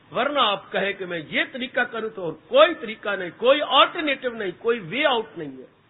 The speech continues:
है ये बड़ी पेचीदगी वाली बात, बड़ी complicated problem है। गृहस्थी होते हुए आप दुख को दुख ही ना माने और सुख को सुख ही ना माने,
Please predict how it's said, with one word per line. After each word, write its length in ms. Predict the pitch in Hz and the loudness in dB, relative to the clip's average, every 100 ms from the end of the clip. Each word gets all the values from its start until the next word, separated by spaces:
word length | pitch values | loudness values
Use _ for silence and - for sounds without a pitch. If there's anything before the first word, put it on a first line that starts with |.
| _ _ | _ _
है 160 | 175 220 | 0 0
ये 60 | 240 | -2
बड़ी 760 | 160 - 392 381 359 349 330 | -8 -4 -2 0 0 0 0
पेचीदगी 760 | 330 - 254 254 285 285 302 285 | -4 -4 -4 -4 -4 -6 -6 0
वाली 220 | 233 233 | 0 0
बात, 300 | 202 208 175 | -2 -2 -4
बड़ी 300 | 180 233 247 | -6 -6 -6
complicated 800 | - 240 262 277 - 247 277 233 | -4 -4 -4 -10 -10 -12 -12 -12
problem 560 | - 285 370 381 285 | -2 2 2 2 0
है। 200 | 190 135 - _ _ _ _ _ _ | -2 -6 -12 _ _ _ _ _ _
गृहस्थी 320 | 233 254 - | -6 -6 -8
होते 300 | 381 302 - | -8 -8 -6
हुए 120 | 320 311 | -4 0
आप 300 | 240 262 202 | 2 2 0
दुख 220 | 269 - | -10 -8
को 120 | 285 | -8
दुख 200 | 214 226 - | -8 -8 -8
ही 80 | |
ना 100 | 262 | -6
माने 320 | 233 202 202 202 _ _ _ _ _ _ _ _ - | -4 -4 -4 -10 _ _ _ _ _ _ _ _ -2
और 100 | 247 | -2
सुख 300 | - 311 - | 0 -4 -2
को 120 | 320 | -6
सुख 280 | - 214 220 | -4 -6 -6
ही 100 | 240 | -2
ना 120 | 269 | 0
माने, 340 | 269 233 214 | 2 0 -4